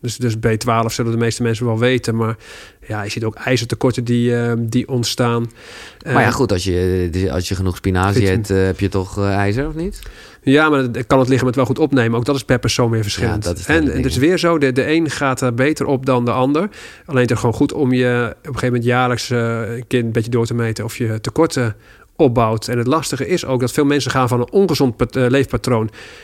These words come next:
Speaker 1: compleet
Speaker 2: Bam.
Speaker 1: over naar
Speaker 2: Ja,
Speaker 1: veganistisch.
Speaker 2: ja, ja.
Speaker 1: Echt all the way. En denken, "Nou, ik voel me nou toch goed."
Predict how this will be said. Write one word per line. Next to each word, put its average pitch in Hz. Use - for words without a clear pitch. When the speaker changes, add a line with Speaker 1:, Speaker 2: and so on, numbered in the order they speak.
Speaker 1:
compleet 190
Speaker 2:
Bam. -
Speaker 1:
over 147
naar 135
Speaker 2:
Ja, 143
Speaker 1:
veganistisch. 175
Speaker 2:
ja, -
ja. 208
Speaker 1:
Echt -
all 190
the 151
way. 160
En 170
denken, 151
"Nou, 123
ik -
voel 147
me 127
nou 170
toch 185
goed." -